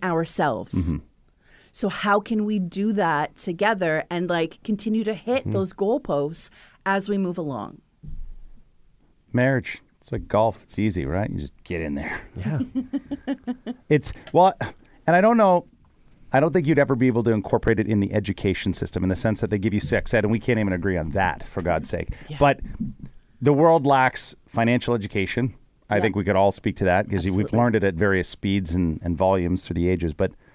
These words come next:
Speaker 2: but love, because you really only learn, it's not what you're being told, it's what you witness.
Speaker 1: Yeah.
Speaker 2: And, and then that's such a hard thing. Now there's some people that buck the trend. They grow up in a single parent house and they grow up to be the most awesome partner ever and, and
Speaker 1: Mm-hmm.
Speaker 2: dialed in and engaged. But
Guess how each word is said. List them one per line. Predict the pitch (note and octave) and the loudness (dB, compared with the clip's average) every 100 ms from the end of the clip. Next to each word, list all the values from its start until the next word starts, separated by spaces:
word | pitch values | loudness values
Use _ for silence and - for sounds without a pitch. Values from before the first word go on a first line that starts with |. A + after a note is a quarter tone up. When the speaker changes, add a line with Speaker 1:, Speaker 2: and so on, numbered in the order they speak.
| _ | _
Speaker 2:
but | - A2+ | -2 2
love, | A#2 D3+ G#2+ - | 4 2 0 -6
because | A2+ - A#2 F2+ - | -6 0 0 -2 -6
you | G2+ A2+ | -2 0
really | F#2 C3 B2+ B2 | 2 2 4 2
only | A#2 A2 | 2 0
learn, | G#2 A2+ G#2+ | 0 0 0
it's | F#2 - | 0 0
not | A2+ A2+ | 0 0
what | G#2+ | 0
you're | F#2+ | -2
being | F#2 G2 | 0 0
told, | F2+ B2 G#2+ | 0 0 0
it's | F2 - | -2 -4
what | G2+ | -2
you | A2 | 0
witness. | F#2+ G#2+ F#2 E2+ - - _ F3+ | 0 -2 -4 -8 -12 -18 _ -10
Speaker 1:
Yeah. | D3+ C3+ - _ _ - | -8 -8 -12 _ _ -4
Speaker 2:
And, | G#2 G2+ G2 | 0 2 2
and | G#2+ | 2
then | A2 | 2
that's | A2 - | 2 -2
such | - | -4
a | G#2+ | -2
hard | G2 G2 | 0 -2
thing. | - A#2+ G#2+ | 0 0 2
Now | A2+ | 2
there's | A2+ - | 2 0
some | A#2+ | -2
people | A2+ A2 | -2 -2
that | G2+ E2+ | -2 0
buck | G#2 G2+ | -2 -2
the | A2 | -4
trend. | - G2 G2+ | -4 -2 -2
They | |
grow | F#2 G#2 | 0 0
up | G2+ | 0
in | F#2 | -2
a | F2 | -2
single | - G#2 F#2 | -2 -4 -2
parent | F#2+ F2 | -2 -2
house | F2+ F#2 | 0 -2
and | F2+ | -2
they | |
grow | D#2+ G2 | -2 -2
up | - | -2
to | |
be | E2+ F2+ | -4 -2
the | |
most | F#2 F2+ - | -2 -4 -2
awesome | A#2+ A#2 - A2 G2+ - _ - - | 0 0 0 0 -2 -4 _ -18 -2
partner | D#3+ C#3 A#2+ | 0 2 4
ever | C#3 D3 C3+ B2+ | 6 6 6 4
and, | A2+ F#2 E2+ | 2 0 -2
and | F2+ F#2 | -2 0
Speaker 1:
Mm-hmm. | F#2 | 2
Speaker 2:
dialed | A2 A2 G#2 | 4 4 2
in | |
and | F#2 | 0
engaged. | F2 G#2+ G#2 - | -2 -2 -4 -4
But | A2 | -8